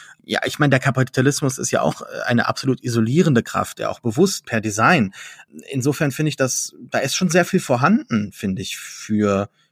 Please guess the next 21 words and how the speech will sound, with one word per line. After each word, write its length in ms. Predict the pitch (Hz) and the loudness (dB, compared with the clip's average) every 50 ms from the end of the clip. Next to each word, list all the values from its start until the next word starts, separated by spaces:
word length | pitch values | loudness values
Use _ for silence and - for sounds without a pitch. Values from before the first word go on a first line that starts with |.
| _ | _
für 140 | _ - 117 | _ -8 -6
so 160 | 107 110 117 | -2 2 2
ein 160 | 113 110 110 107 | 4 4 4 2
an-, 400 | - - 104 113 110 95 85 - | 0 0 0 0 0 -2 -6 -8
für 180 | - 120 113 | -6 -4 -4
so 120 | 107 107 110 | -2 -2 -2
ein 100 | 104 101 | 0 2
Viral, 460 | 101 104 110 113 113 113 110 110 - - - 69 71 - - - | 2 4 4 4 4 2 2 0 -2 -6 -12 -14 -14 -16 -14 -10
Viral 420 | 101 110 110 117 120 117 113 104 | -2 0 0 2 4 2 2 2
Video 300 | 127 135 139 135 120 110 | 2 2 4 4 4 4
oder 240 | 110 104 101 98 101 | 4 4 2 0 -2
Shitpost 580 | - - 147 - _ - 123 113 107 104 - | -2 -6 -6 -8 _ 0 2 2 2 2 0
auf, 300 | - 95 101 95 - - | -2 -2 -4 -4 -6 -10
auf 260 | - - 101 98 - - | -8 -8 -8 -8 -6 -2
X, 440 | - 139 143 - - - - - - | -2 -2 -2 0 -2 -2 0 0 -2
auf 180 | - - 98 - | -4 -6 -8 -8
four 360 | - - - - - 143 160 | -10 -12 -6 0 2 2 2
chan 200 | - - - 87 82 | 2 -2 -4 -6 -6
oder 160 | 87 - 98 | -6 -8 -8
sowas. 340 | 98 98 - - - - - | -8 -10 -10 -8 -8 -6 -6
Also 220 | - 98 104 101 | -4 -4 -4 -4